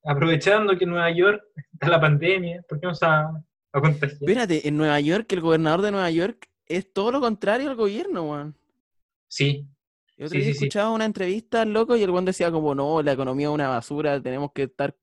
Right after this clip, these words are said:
Speaker 2: cuidándonos entre la gente y la weá". Claro, tienen la cagá igual porque es como el epicentro de Estados Unidos, la weá. Pero, mm, pero no s-, pero me, me llamó la atención, weón, me llamó la atención.
Speaker 1: Sí, sí, sí.
Speaker 2: Em,
Speaker 1: ¿Y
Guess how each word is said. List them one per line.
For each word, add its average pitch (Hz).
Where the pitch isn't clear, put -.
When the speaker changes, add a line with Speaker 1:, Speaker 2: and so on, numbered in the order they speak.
Speaker 2:
cuidándonos 143
entre 135
la 107
gente 139
y -
la 123
weá". 127
Claro, 123
tienen 120
la 117
cagá 113
igual 135
porque 120
es 120
como 123
el 120
epicentro 135
de 151
Estados 156
Unidos, 160
la 151
weá. 135
Pero, 110
mm, 98
pero 127
no 135
s-, 127
pero 147
me, 156
me 151
llamó 143
la 175
atención, 147
weón, 139
me 135
llamó 143
la 156
atención. 151
Speaker 1:
Sí, -
sí, 175
sí. 202
Speaker 2:
Em, 107
Speaker 1:
¿Y 113